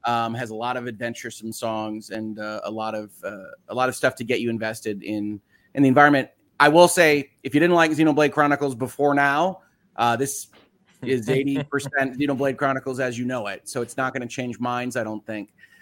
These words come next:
Speaker 1: Uh, but it does have some quality of life upgrades, and it does have more robust, uh, fighting concepts. It has a job system,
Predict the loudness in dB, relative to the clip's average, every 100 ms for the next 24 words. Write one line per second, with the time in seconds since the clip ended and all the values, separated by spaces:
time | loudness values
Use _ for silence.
0 | _ 0 0 0 -2 -2 0 0 -2 -4
1 | -2 0 0 -2 -4 -4 -4 -2 0 0
2 | -2 -6 -6 -6 -6 -4 -4 -4 -2 -2
3 | -2 -4 -4 -2 0 -2 -4 -4 -8 -6
4 | -2 -2 -4 -10 -14 -18 _ _ _ -10
5 | -10 -2 4 4 4 0 -4 -4 -4 -4
6 | -6 -10 -12 -8 -6 -4 -6 -6 -2 0
7 | -2 -4 -6 -2 -2 -2